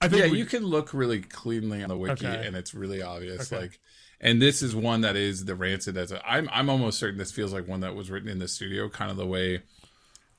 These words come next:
Speaker 2: um, Dicey, Dicey Roll, I don't know, whatever that album was called.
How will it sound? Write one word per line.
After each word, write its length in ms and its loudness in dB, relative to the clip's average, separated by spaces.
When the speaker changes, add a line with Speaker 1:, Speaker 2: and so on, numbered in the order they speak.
Speaker 2:
um, 640 -4
Dicey, 680 -4
Dicey 480 -4
Roll, 500 -4
I 80 -6
don't 140 -8
know, 80 -10
whatever 300 -4
that 200 -4
album 220 -6
was 120 -8
called. 240 -6